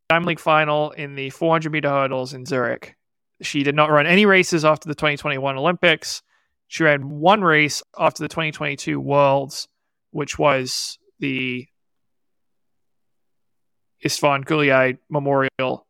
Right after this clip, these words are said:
meet in Hungary. So this is a big deal. She's flying over to France. She's running a flat four hundred.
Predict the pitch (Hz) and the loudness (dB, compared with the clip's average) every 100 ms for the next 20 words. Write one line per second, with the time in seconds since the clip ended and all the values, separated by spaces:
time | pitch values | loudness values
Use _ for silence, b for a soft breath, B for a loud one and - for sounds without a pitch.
0 | _ 143 127 - _ _ _ _ 139 123 | _ -8 -6 -8 _ _ _ _ -2 -2
1 | 123 123 131 143 120 123 - _ _ _ | -4 -8 -2 -2 -2 -6 -8 _ _ _
2 | _ _ - - 139 135 127 - _ _ | _ _ -10 2 4 4 0 -6 _ _
3 | _ _ _ _ _ _ _ - 180 233 | _ _ _ _ _ _ _ -2 4 4
4 | 226 262 233 226 123 - _ _ _ - | 4 4 6 6 4 0 _ _ _ -14
5 | 139 175 185 226 233 226 226 - 196 185 | -4 4 6 6 6 6 4 4 4 6
6 | 185 - - - _ _ _ _ _ - | 4 0 -12 -14 _ _ _ _ _ -10
7 | 143 165 170 147 - 175 208 - 208 180 | 2 4 4 0 0 2 2 2 2 4
8 | 180 170 175 175 170 | 2 2 2 2 -2